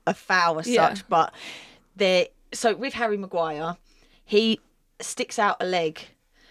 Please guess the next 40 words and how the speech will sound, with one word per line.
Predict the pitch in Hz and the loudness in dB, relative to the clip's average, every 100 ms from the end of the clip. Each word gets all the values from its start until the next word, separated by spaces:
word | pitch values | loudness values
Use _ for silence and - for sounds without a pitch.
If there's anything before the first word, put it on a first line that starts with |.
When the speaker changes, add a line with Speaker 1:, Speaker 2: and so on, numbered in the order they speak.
| _ _ | _ _
Speaker 1:
the | 190 | -6
defender | 190 202 226 220 | -6 -2 -2 0
behind | 202 - - 202 196 185 | -2 -4 -2 -2 -2 -4
him | 160 156 165 | -4 -4 -4
then | 202 190 | -4 -2
has | 196 185 | -6 -8
to | 175 | -8
react | 175 180 - | -6 -6 -2
off | 175 - - | -4 -4 -6
of | 170 - | -6 -8
what | 180 - | -10 -4
Harry | 185 165 | -4 -4
Maguire's | 165 190 175 170 160 - | -8 -4 0 0 -2 -6
doing, | 156 147 156 - - | -8 -6 -10 -14 -18
which | - - 196 | -10 -8 -8
is | 190 | -2
why | 185 | -2
he | 190 185 | -2 -2
then | 180 170 | -4 -4
becomes | 170 185 165 160 - _ | -6 -4 -4 -4 -10 _
interfering | 190 170 196 - 170 160 | -4 -4 -6 -4 -2 -2
with | 160 - | -6 -6
play, | 180 151 147 | -4 -4 -4
because | 180 165 151 - - - - | -6 -2 -2 -4 -18 -20 -6
he's | 190 170 | -4 -2
literally | 170 170 - 175 | -4 -6 -8 -8
half | 165 165 165 | -2 -2 -2
a | 160 | -6
yard | 160 156 | -4 -6
behind | - 160 151 | -8 -8 -6
Harry | 160 156 | -6 -6
Maguire, | 151 151 190 180 156 156 170 - - | -8 -6 -2 0 0 0 -2 -2 -8
even | - 196 | 0 0
though | 170 | 0
Harry | 170 165 | -2 -4
Maguire | 170 170 160 | -2 0 0
doesn't | 165 165 - | 0 -6 -4
touch | 175 - | -6 -6
the | - | -8
ball. | 170 180 165 202 | 0 2 2 0